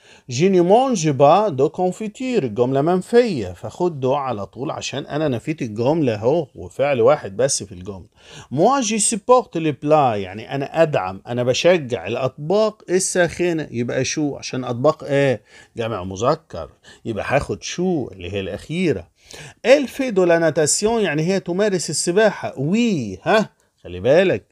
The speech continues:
فير جا بعده أداة تجزئة، يبقى على طول أروح جري على أون. داكو. ما مير، والدتي، إليا إينير. شوف، أنا سبت كلمة دو جونير، رحت جري على إليا إينير، لأن دي من دلالات إيه؟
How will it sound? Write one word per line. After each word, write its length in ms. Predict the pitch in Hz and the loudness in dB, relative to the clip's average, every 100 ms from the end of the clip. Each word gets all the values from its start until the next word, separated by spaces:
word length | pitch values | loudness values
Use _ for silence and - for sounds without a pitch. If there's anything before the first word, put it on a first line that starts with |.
| _ | _
فير 380 | _ 156 190 214 | _ 0 2 2
جا 180 | 156 190 | 4 4
بعده 360 | 202 202 175 | 4 2 2
أداة 140 | 156 214 | 0 0
تجزئة، 640 | - 185 143 220 254 160 | -2 -6 0 2 2 -2
يبقى 280 | 107 143 156 | -2 -2 0
على 140 | 170 | -2
طول 220 | 160 226 | -2 -2
أروح 220 | 214 208 180 | -2 -2 0
جري 300 | 170 214 175 | 0 2 2
على 180 | 135 | 0
أون. 500 | 120 151 139 135 107 - _ _ _ _ _ _ _ | -2 0 0 0 -4 -8 _ _ _ _ _ _ _
داكو. 500 | 101 101 101 92 85 | -10 -10 -10 -10 -10
ما 220 | 101 156 | -2 2
مير، 420 | 208 170 185 220 220 | 4 4 4 4 2
والدتي، 720 | 139 117 120 175 - 220 - | 0 0 -2 -2 -2 -10 -6
إليا 500 | 139 131 127 147 214 - | -6 -4 2 4 2 0
إينير. 380 | 135 127 127 117 | -4 -2 -2 -4
شوف، 280 | - 226 - | -4 -6 -6
أنا 140 | 135 120 | -8 -8
سبت 340 | - 226 - | 0 0 -2
كلمة 260 | - 226 285 | -4 -4 -2
دو 120 | 170 | -2
جونير، 260 | 160 196 240 - - _ | 0 -2 -2 -10 -20 _
رحت 200 | 202 - | -8 -6
جري 300 | 151 190 196 | -2 2 2
على 240 | 127 131 123 | 2 0 -2
إليا 440 | 143 139 170 226 | -2 2 2 2
إينير، 480 | - 156 156 180 165 | 0 0 2 0 0
لأن 400 | 139 151 175 151 | 0 0 0 0
دي 120 | 175 | 0
من 180 | 180 143 | -2 0
دلالات 460 | 123 123 143 170 | 2 2 2 0
إيه؟ 480 | - 131 117 107 92 | -4 2 4 4 -4